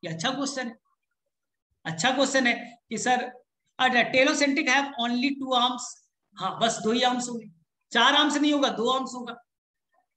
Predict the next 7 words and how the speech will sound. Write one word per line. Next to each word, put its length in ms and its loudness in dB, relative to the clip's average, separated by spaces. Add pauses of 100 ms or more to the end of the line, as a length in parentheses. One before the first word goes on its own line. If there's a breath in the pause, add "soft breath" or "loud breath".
(720)
तुम्हारे 260 2
दोनों, 500 0
दोनों 300 0
हाथ 280 2
काट 220 2
दिया 220 -2
जाए 320 -2